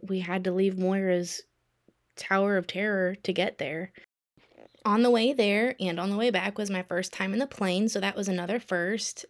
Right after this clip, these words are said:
and I loved taking off. I loved that first big, uh, horizontal shift whenever the plane kinda does a half turn to get in the right direction. That was so thrilling, and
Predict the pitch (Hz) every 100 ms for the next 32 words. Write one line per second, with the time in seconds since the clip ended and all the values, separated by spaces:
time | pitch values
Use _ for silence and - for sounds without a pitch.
0 | - 190 185 190 180 202 226 214 - 226
1 | 196 185 180 254 262 269 - 208 202 202
2 | 202 180 - - 262 262 240 202 247 247
3 | 247 - 208 196 185 208 - _ - -
4 | - - 302 285 247 247 254 247 240 226
5 | 226 - _ - - - 233 240 - -
6 | 247 233 226 220 - 233 226 233 233 214
7 | 220 208 214 202 202 220 214 - 240 220
8 | 220 233 226 - 240 220 202 208 202 202
9 | 208 202 202 - 240 247 233 - 240 262
10 | - 220 220 208 190 180 175